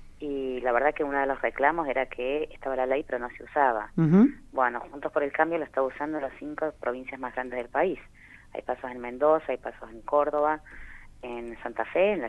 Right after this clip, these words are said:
Speaker 1: ciudad de Buenos Aires y en la provincia de Buenos Aires. Y entonces, eh, yo creo que eso es, es como proceso político es muy positivo. Eh, las pasos permiten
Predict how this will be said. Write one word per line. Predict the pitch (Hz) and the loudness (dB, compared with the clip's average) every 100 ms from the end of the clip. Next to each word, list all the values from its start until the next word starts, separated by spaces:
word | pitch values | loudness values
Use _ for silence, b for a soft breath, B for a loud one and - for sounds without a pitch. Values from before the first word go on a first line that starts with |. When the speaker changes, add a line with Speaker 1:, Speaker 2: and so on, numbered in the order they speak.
| - | -4
Speaker 1:
ciudad | 123 | -6
de | 117 | -4
Buenos | 123 139 - | -4 -2 0
Aires | 208 175 | 0 0
y | |
en | 123 | -4
la | |
provincia | 117 127 208 - 113 | 2 2 2 -6 -10
de | 110 | -10
Buenos | 110 107 - | -10 -12 -10
Aires. | 110 110 - B B B B - | -12 -14 -20 B B B B -10
Y | 123 | -8
entonces, | 120 170 202 220 214 - | 0 0 0 0 -2 -2
eh, | 135 127 120 113 110 | -2 0 0 -2 -6
yo | 131 | -4
creo | 143 143 | -2 -2
que | 143 | -4
eso | - | -6
es, | 131 - - - - 120 | -12 -14 -20 -20 -18 -16
es | - - | -14 -12
como | - 120 | -8 -6
proceso | - - 143 147 | -6 -8 -4 -2
político | 123 139 135 135 | -2 -4 -4 -4
es | - - - | -6 -12 -10
muy | 135 170 | -4 -2
positivo. | 147 139 127 - 135 139 156 b b b b b b b - | -2 -4 -8 -8 -6 -2 -4 b b b b b b b -12
Eh, | - 127 | -4 -2
las | 120 120 | -2 0
pasos | 135 - 143 | -2 -2 -2
permiten | 127 123 131 - 131 123 117 113 110 107 - | -2 -2 -4 -4 -4 -4 -8 -10 -12 -14 -16